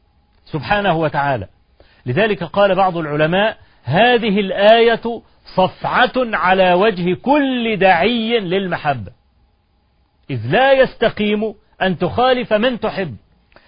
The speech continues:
لا سيما إذا كانت مخالفته تساوي النار، أن عقوبة المخالفة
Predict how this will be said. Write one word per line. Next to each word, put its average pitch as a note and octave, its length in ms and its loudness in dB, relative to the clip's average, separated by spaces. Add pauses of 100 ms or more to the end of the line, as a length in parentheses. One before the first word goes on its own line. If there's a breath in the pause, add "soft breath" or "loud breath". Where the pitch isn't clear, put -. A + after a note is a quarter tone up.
لا F#3+ 220 4 (100)
سيما E3+ 520 0 (340 soft breath)
إذا D#3 280 2
كانت A#3 500 0
مخالفته F#3+ 1080 4
تساوي A3 500 2
النار، F#3+ 360 2 (1500)
أن F3+ 240 0
عقوبة G#3+ 640 0
المخالفة F#3 800 2